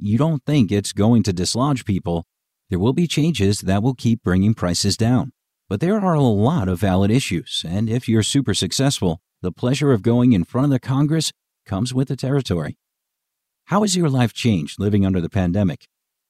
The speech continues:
I used to travel a lot. If I wanted to see President Macron and say, "Hey, give money for the coronavirus vaccine," to really show I'm serious, I'd go there.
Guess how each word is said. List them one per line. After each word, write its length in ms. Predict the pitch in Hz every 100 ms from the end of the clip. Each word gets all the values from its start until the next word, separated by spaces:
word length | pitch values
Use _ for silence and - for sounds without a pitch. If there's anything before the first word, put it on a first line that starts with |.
| _
I 100 | 117
used 240 | 147 175 170
to 60 | 139
travel 380 | 151 143 120
a 20 | 92
lot. 320 | 104 127 90 _ -
If 160 | 92
I 80 | 104
wanted 280 | 113 120 107
to 80 | 92
see 320 | - 113 135
President 500 | - 98 98 104 80
Macron 480 | 87 - 117 135 -
and 160 | 104 98
say, 300 | - 110 101 _ _ _ -
"Hey, 260 | 226 127 - _ -
give 220 | 196 208
money 200 | 170 135
for 140 | 101 110
the 100 | 101
coronavirus 680 | 113 110 104 90 85 -
vaccine," 500 | 92 80 - 85 82 _ _ _ -
to 120 | 101
really 360 | 92 120 120 110
show 260 | 131 117
I'm 140 | 98 85
serious, 520 | - 123 127 131 143
I'd 160 | 135
go 180 | 147 165
there. 240 | 98 80